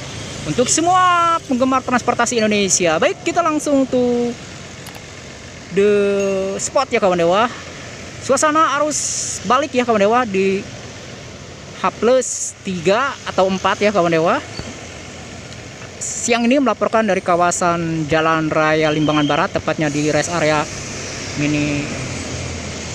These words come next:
Budiman ya, Pananjung dua Limbangan,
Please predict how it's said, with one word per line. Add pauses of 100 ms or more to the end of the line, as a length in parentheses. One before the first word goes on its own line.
(1120)
Budiman
ya,
Pananjung
dua
Limbangan,